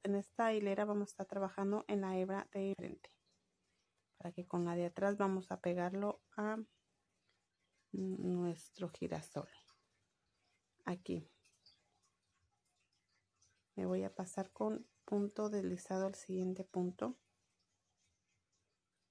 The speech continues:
Y hago una cadena. Entonces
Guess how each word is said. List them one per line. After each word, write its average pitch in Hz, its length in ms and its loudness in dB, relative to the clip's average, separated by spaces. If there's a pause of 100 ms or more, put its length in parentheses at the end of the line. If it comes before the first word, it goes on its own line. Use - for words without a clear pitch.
Y 190 140 0
hago 185 160 2
una 190 260 0
cadena. 170 380 -4 (2750)
Entonces 185 560 -4